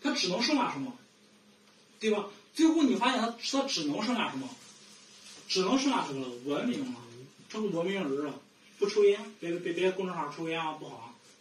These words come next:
对不对？啊，有，有，犯，犯，犯错了你会不会改？改了悔改。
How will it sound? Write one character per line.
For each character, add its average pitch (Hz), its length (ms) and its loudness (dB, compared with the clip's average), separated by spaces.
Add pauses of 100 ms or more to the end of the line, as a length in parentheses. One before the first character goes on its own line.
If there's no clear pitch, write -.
(160)
对 160 100 -6
不 139 40 -4
对？ 135 140 -4 (440)
啊， 147 160 -6
有， 156 60 -2
有， 156 280 -2 (380)
犯， 220 240 4 (120)
犯， - 280 0 (120)
犯 - 220 0
错 - 160 -6
了 - 60 -4
你 - 60 -8
会 202 100 -2
不 - 100 -6
会 147 60 -8
改？ 127 120 -8 (240)
改 156 100 -8
了 175 120 -2
悔 180 140 -8
改。 123 120 -6